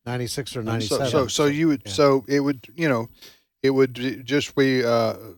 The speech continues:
Speaker 2: uh, uh, to wanting to avoid a direct confrontation with China. For what purpose?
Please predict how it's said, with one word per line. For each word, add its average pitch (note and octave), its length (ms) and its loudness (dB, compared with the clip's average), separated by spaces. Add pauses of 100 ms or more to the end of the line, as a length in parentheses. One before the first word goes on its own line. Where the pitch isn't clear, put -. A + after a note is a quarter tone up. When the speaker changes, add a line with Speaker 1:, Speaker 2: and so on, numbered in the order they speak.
(400)
Speaker 2:
uh, A2 40 -14
uh, G#2 240 -10 (1000)
to - 80 -8
wanting D3 320 0
to D3 180 2
avoid A2+ 680 0
a A#2 100 -4
direct A2+ 300 -2
confrontation G#2 960 -6
with G2 320 -6 (760)
China. A#2 420 0
For C3+ 200 -2
what C3+ 180 4
purpose? - 640 -4